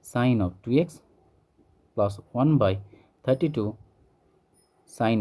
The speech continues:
of four x plus of c। এটা আমাদের অ্যান্সার, যেখানে c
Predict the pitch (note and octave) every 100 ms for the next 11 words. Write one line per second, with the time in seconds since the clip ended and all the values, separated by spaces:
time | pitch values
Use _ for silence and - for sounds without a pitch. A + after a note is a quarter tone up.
0 | F#2 F2+ - G#2 D#3 - - _ - F#2+
1 | G2+ G2+ - A2+ - - - - - A2+
2 | A2 A2 A2+ C#3 - - - - - _
3 | _ - G2 A2+ D3 - _ _ _ _
4 | _ _ _ _ _ _ _ _ _ _
5 | _ _ _ _ _ - _ _ _ -
6 | - _ _ _ - - -